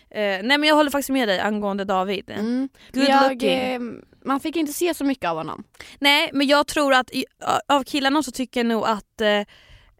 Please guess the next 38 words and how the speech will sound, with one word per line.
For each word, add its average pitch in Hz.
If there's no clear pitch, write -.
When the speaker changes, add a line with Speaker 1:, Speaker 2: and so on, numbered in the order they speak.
Speaker 1:
eh, 196
hans 220
intro 202
stack -
ut 208
lite 196
av 190
de 196
andra 185
kanske. -
Speaker 2:
Men 254
han 277
var 262
ju 254
lite 247
fuckboy-aktig 190
i 220
sitt 180
intro, 170
va? 170
Speaker 1:
Mm, 233
ja, 233
jag 247
tänkte 269
mer 226
typ 202
att 196
han 185
var, 185
verkar 208
typ 196
vara 185
sån 175
som 190
bjuder 185
på -
sig -
själv. -